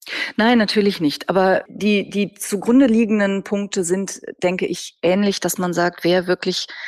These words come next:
äh, Verfolgung erleidet, muss aufgenommen werden. Über die, die Mittel, klar, da herrscht Uneinigkeit,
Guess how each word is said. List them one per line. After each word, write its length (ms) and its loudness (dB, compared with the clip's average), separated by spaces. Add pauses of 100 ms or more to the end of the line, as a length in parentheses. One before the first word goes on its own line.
(340)
äh, 160 2
Verfolgung 1000 0
erleidet, 680 2
muss 360 0
aufgenommen 680 -2
werden. 520 0
Über 180 4
die, 260 2
die 120 0
Mittel, 720 2
klar, 300 0
da 120 2
herrscht 240 0
Uneinigkeit, 920 -2